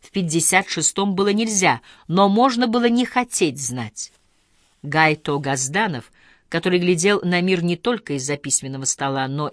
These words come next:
и, что важно, из-за баранки парижского такси, безжалостно резюмирует: «Разница между этими русскими, попавшими сюда, и европейцами заключалась в том, что русские существовали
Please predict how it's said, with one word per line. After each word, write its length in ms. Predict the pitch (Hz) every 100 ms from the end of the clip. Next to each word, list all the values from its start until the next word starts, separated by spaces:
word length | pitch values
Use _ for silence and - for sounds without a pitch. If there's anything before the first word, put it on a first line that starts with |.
| -
и, 120 | 143
что 280 | - - 147
важно, 460 | 165 156 123 120 - - _ -
из-за 340 | 170 135 139
баранки 520 | 170 180 190 147 - 147
парижского 580 | 160 160 - - 135
такси, 480 | 139 151 - - 240 - _ -
безжалостно 920 | 147 175 139 170 202 190 - 185 180 _ _
резюмирует: 760 | 160 180 156 160 139 110 110 - - _ -
«Разница 540 | 233 320 311 302 302
между 300 | 285 277 247
этими 420 | 262 269 - 254
русскими, 440 | 262 254 - 240 233
попавшими 640 | 233 220 226 214 - 208
сюда, 420 | 202 - 208 175 147
и 180 | 131
европейцами 920 | 180 185 196 208 311 330 - 160 135 - - _ _ -
заключалась 600 | 180 220 240 294 269 254
в 60 |
том, 160 | - 262
что 200 | - 269
русские 380 | 277 262 - 196
существовали 880 | 208 196 202 - 202 196 190 175